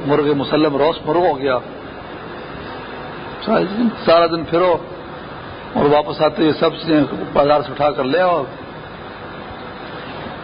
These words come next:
تو پرانے زمانے میں تو عورتوں کو کام کرنا پڑتا تھا۔ ہم جب چھوٹے بچے ہوتے تھے تو وہ تیرہ چودہ سال کی جب لڑکی ہو جاتی تھی، پھر ماں باپ کو فکر ہوتی تھی کہ اب اس کی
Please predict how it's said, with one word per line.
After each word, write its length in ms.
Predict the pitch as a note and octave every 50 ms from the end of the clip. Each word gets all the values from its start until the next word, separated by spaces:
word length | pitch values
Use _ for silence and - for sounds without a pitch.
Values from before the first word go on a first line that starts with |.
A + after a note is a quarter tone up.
| -
تو 80 | - -
پرانے 380 | - - D#3+ E3 F3 F3+ E3+ E3+
زمانے 200 | E3 E3+ F3 F3+
میں 80 | F3+
تو 120 | E3+ - E3
عورتوں 220 | D#3+ - F3+ F3
کو 100 | E3+ D#3
کام 200 | D3 E3 F3 F3+
کرنا 240 | - G3 F#3 F#3 F#3+
پڑتا 280 | F#3 G3 F#3+ E3+ F3
تھا۔ 140 | D#3 E3 D#3 D#3 - - - - - - - - - - - - - - - - - - - - - - - - - - D#3+
ہم 60 | D#3+
جب 80 | E3+ D#3+
چھوٹے 260 | D#3+ E3 E3 D#3+ F3+
بچے 240 | D#3+ E3 D#3 - F#3+
ہوتے 200 | F#3 D#3+ E3+ E3
تھے 160 | D3+ E3 E3+
تو 220 | E3+ F3 D#3 D3+ C3+ - - - - - - - - - - - - - - - - - - - - - - - C#4+ B3 - -
وہ 120 | A3+ F3 E3 D#3+ F3 E3 -
تیرہ 200 | - F3+ E3+ E3
چودہ 280 | D3+ D#3+ E3+ E3+ D#3+ -
سال 200 | D3+ D#3 D#3+ D#3+
کی 80 | D3 D3
جب 120 | D3 C#3
لڑکی 240 | D3 D3 C#3+ - G#3+
ہو 60 | F3+
جاتی 260 | D3+ D#3 D3 C#3+ D#3
تھی، 160 | D3+ D#3 D#3
پھر 140 | D3 D3+ D3+ D3 C3+
ماں 160 | C#3+ D3 D3+
باپ 160 | D3+ D#3 D3+ D3
کو 40 | D3+ -
فکر 220 | - D3+ C#3+ D#3+
ہوتی 140 | D3+ D3+ C3+
تھی 80 | C#3 D3
کہ 80 | C#3+
اب 100 | D3+ C#3
اس 100 | C#3+ C3
کی 100 | - -